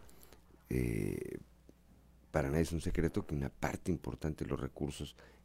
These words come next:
que deberían distribuirse en los estados se fueron ahora a los megaproyectos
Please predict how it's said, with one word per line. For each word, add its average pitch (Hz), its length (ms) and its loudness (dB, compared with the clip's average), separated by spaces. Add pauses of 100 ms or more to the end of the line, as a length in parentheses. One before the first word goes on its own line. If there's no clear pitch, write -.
que 71 120 2
deberían 64 380 2
distribuirse 69 540 -2
en 73 60 4
los 71 100 0
estados 82 320 0
se 78 80 -4
fueron 73 360 2 (440)
ahora 69 280 2
a 65 120 2
los 60 240 0
megaproyectos 64 1000 -2